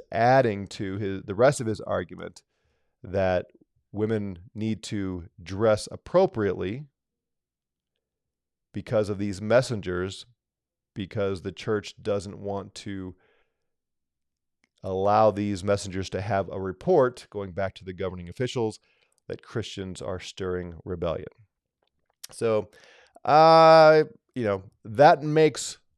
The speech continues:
more sense to me than any description of these spiritual beings that Paul's concerned about the angelic realm.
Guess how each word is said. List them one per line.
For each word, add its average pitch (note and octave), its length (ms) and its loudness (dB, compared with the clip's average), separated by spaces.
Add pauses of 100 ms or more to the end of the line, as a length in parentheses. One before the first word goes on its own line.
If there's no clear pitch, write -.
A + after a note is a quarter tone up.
(140)
more C#3+ 560 4
sense C3+ 380 -2
to B2 120 -8
me A2 420 -6 (960)
than G#2+ 300 -2
any A#2 420 -4 (1500)
description A2 640 -8
of G2 360 -4
these G2+ 240 -6
spiritual C3+ 640 -2
beings F#2 800 -8 (640)
that - 120 -14
Paul's F#2+ 280 -2
concerned F#2+ 480 -10
about F2+ 240 -4
the F2+ 180 -10
angelic F2+ 520 -6
realm. - 460 -10